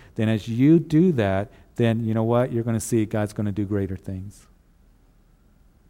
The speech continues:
And you're gonna see the chariots that you face in life and the enemy that you face, that you're gonna be able to have victory because the Lord is on your side.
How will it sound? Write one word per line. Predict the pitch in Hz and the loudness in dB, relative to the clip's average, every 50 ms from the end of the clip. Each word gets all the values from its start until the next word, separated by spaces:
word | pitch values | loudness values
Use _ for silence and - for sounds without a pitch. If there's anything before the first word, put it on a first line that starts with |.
| _ _ _ _ _ | _ _ _ _ _
And | 123 117 117 | -2 0 2
you're | 120 127 | 2 4
gonna | 127 135 131 | 4 2 2
see | 127 - 131 127 | 0 2 2 2
the | 117 107 101 95 | 2 0 -2 -6
chariots | - - - - 135 135 143 139 135 135 - | -8 -6 -2 2 4 6 6 6 4 2 0
that | - 120 120 | -2 -2 0
you | 120 113 | 0 -2
face | 113 - - 123 113 110 107 - - 123 | -2 -2 0 0 0 0 0 -4 -6 -6
in | 110 107 | -4 -4
life | 107 107 104 101 101 104 101 - - _ _ _ _ _ _ _ _ _ _ _ _ _ _ - | -2 -2 -2 -2 -4 -6 -8 -12 -16 _ _ _ _ _ _ _ _ _ _ _ _ _ _ -6
and | 120 113 | -2 0
the | 113 117 123 | 0 2 2
enemy | 131 139 139 135 131 | 2 2 2 2 2
that | 120 120 117 | 2 0 0
you | 113 107 107 | 0 -2 -4
face, | - - - 117 110 104 98 95 - - - - _ _ _ _ _ _ _ _ _ | -4 -2 0 2 2 2 0 -2 -6 -12 -20 -20 _ _ _ _ _ _ _ _ _
that | 110 107 | -2 -2
you're | 110 110 117 127 139 | 0 2 2 2 2
gonna | 147 139 131 120 | 2 2 0 2
be | 120 123 120 | 2 2 2
able | 113 113 110 | 2 2 0
to | 113 98 | 0 0
have | 98 117 107 101 | -2 -2 -4 -2
victory | 104 120 120 - - - 104 98 98 | -2 -4 -4 -4 -4 -4 -4 -4 -4
because | 92 - 95 - 104 95 - | -4 -6 -6 -6 -6 -6 -6
the | 107 | -6
Lord | 98 101 110 117 123 120 113 | -6 -2 0 2 2 2 2
is | 107 101 113 | 0 -2 -4
on | 107 104 104 | -4 -2 -2
your | 104 104 101 95 | -4 -4 -6 -6
side. | - - 110 101 98 98 98 98 107 | -8 -6 -6 -6 -4 -6 -8 -10 -14